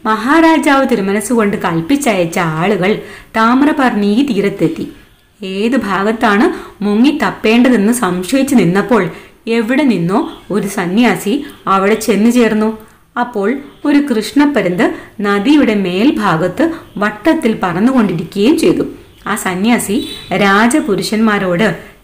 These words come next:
"നിങ്ങൾ എന്താണ് സംശയിച്ചു നിൽക്കുന്നത്? ആ പരുന്ത് പറക്കുന്നതിൻ്റെ നേരെ താഴെ മുങ്ങി നോക്കിയാൽ ബിംബം കിട്ടും" എന്ന് പറഞ്ഞു. മഹാരാജാവിൻ്റെ ആളുകൾ അവിടെ മുങ്ങി തപ്പുകയും ധന്വന്തരിയുടെ ഒരു ശിലാവിഗ്രഹം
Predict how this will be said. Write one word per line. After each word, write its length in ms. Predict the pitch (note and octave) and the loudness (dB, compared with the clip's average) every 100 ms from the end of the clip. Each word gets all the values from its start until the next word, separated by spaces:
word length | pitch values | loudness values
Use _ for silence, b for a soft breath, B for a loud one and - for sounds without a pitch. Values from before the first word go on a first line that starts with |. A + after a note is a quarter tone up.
| G3+ | -8
"നിങ്ങൾ 320 | A3 D#4+ C#4 | -2 0 0
എന്താണ് 440 | F#3+ A3 C#4+ C#4 | -2 0 2 2
സംശയിച്ചു 640 | C4+ G3 E3+ F3+ B3 B3 C#4 | 0 -2 -2 -2 0 2 2
നിൽക്കുന്നത്? 560 | A#3 G3+ G#3+ G3+ G#3 B B B C#4+ | 2 2 0 0 -2 B B B 0
ആ 180 | D#4+ - | 0 2
പരുന്ത് 400 | A3+ A3 C4 D#4 | 2 2 2 2
പറക്കുന്നതിൻ്റെ 680 | D4+ G3 G3 A3 G#3 G3+ G#3+ | 2 -2 -2 -2 0 0 0
നേരെ 680 | G#3 G3+ G#3+ A#3+ C#4 D4 | 0 0 2 4 4 4
താഴെ 560 | - F3+ F3 F#3 B3 - B B - | 0 -2 -4 0 0 -2 B B -10
മുങ്ങി 320 | F3 F#3 C4+ | -4 0 2
നോക്കിയാൽ 640 | G#3+ F3 F3 A#3 G3 E4 B B F3+ | 2 0 -2 0 2 0 B B -8
ബിംബം 520 | F#3 A#3 D4 E4+ D4 | 0 4 6 6 4
കിട്ടും" 420 | A#3 - A3 - | 2 0 -2 0
എന്ന് 180 | G#3+ B3 | 2 4
പറഞ്ഞു. 260 | F3+ D#3 A#2+ - - _ _ _ _ _ _ _ | 2 -2 -4 -8 -20 _ _ _ _ _ _ _
മഹാരാജാവിൻ്റെ 960 | D#3+ E3+ D#3+ G#3+ A#3 A#3+ A#3+ A#3 A#3 A#3+ | -10 -8 -4 0 2 2 4 4 4 2
ആളുകൾ 420 | F#3 F#3+ A#3 F#3+ B B B - | 2 0 0 0 B B B -2
അവിടെ 240 | A#3 C#4+ | 0 2
മുങ്ങി 320 | A#3 E3+ G3 B3+ | 2 0 -2 -2
തപ്പുകയും 520 | G3 E3 E3+ E3+ E4 B B B F#3 | -4 -4 -2 0 0 B B B -6
ധന്വന്തരിയുടെ 920 | F#3+ F#3+ A3+ D4+ C#4+ G#3+ F#3+ F3+ D#4 B B F#3+ | -2 2 4 4 4 2 0 -2 -2 B B -4
ഒരു 160 | G#3 | -2
ശിലാവിഗ്രഹം 920 | A3 G#3+ F3+ F#3+ C4 A#3 F3 F#3 C#4 | -2 -4 -2 0 0 0 -2 -2 -2